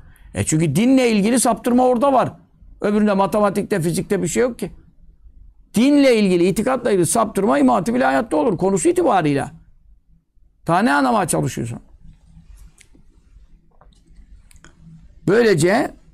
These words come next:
şu anda ona sorgu sual ediliyor. E bu ayette de var. İbrahim suresi olacak. Estaizu billahi. "Yusebbitullahu lezine amenu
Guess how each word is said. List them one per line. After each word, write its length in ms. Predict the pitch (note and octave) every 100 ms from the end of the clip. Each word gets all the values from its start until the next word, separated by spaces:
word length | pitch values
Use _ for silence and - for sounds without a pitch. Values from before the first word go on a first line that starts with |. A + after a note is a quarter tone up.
| - - - - - - -
şu 240 | - A#3
anda 460 | B3+ A#3+ G#3+ F#3+ -
ona 520 | F#3 G#3+ B3+ B3 - - _
sorgu 400 | - E3+ F3+ G3+
sual 260 | G#3 G#3 A3
ediliyor. 340 | G3+ E3 C#3 -
E 160 | B2
bu 220 | C3+ D3+ C3+
ayette 460 | D3 E3+ A3+ A3+ C4
de 80 |
var. 200 | A#3+ A3 - _ _ _ _ _ _
İbrahim 360 | E3 F3 G3 G3
suresi 340 | G3 F#3 E3+
olacak. 380 | E3+ D#3 D#3 E3+ - -
Estaizu 480 | D3+ - F3+ E3+ D#3+
billahi. 160 | D#3 D3+
"Yusebbitullahu 840 | D3+ C4+ F#3 G#3+ B3 A#3 A3 G#3+
lezine 300 | G3+ G3 F#3+
amenu 420 | F3+ F3 E3 D3